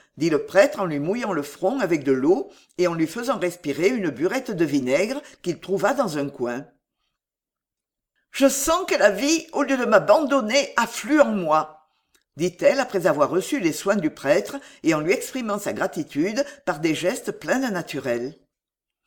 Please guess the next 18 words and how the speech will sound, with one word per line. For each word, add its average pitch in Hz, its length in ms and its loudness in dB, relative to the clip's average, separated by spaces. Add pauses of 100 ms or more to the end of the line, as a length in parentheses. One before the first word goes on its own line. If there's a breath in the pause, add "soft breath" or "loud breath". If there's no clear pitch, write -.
(260 soft breath)
Cette 147 200 -6
attrayante 262 560 -2
pantomime 170 760 -2
que 190 100 -2
les 147 140 -2
grâces 220 320 -2
auraient 196 280 0
déployée 165 560 2
pour 147 200 -12
séduire 147 600 0 (440 soft breath)
justifiait 220 580 -2
parfaitement 208 640 -4
le 226 120 -4
surnom 160 440 -4
de 247 100 -8
cette 165 240 -4
étrange 190 440 -4
fille. « 123 520 -8